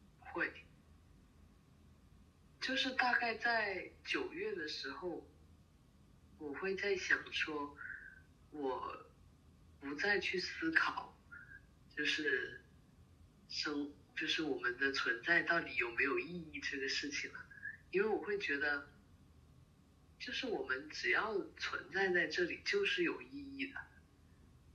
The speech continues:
或者说我们存在在这里，它就是会对身边的，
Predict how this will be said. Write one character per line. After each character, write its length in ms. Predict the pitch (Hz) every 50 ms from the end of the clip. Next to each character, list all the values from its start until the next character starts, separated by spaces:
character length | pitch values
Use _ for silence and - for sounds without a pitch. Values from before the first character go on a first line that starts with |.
| - - - -
或 260 | - - - 269 262
者 160 | 220 190 -
说 180 | - - - 180
我 200 | 175 175 165 143 135
们 180 | - - - -
存 280 | - - - 135 139
在 160 | 165 196 220 214
在 160 | 214 208 202
这 180 | 196 - 226
里， 320 | 202 180 156 131 - - - - - - - - - - - - - - - - - - - - - - - - - - - - - - - -
它 260 | - - - 403 392 - - - - - - - - - _ - - - - -
就 180 | - 269 269
是 160 | 254 - -
会 260 | 226 233 - 233 214 202
对 560 | - - 220 220 202 185 170 160 156 147 -
身 360 | - - - 170 160 165 165
边 340 | - 170 165 165 165 165 -
的， 360 | - 151 143 - - -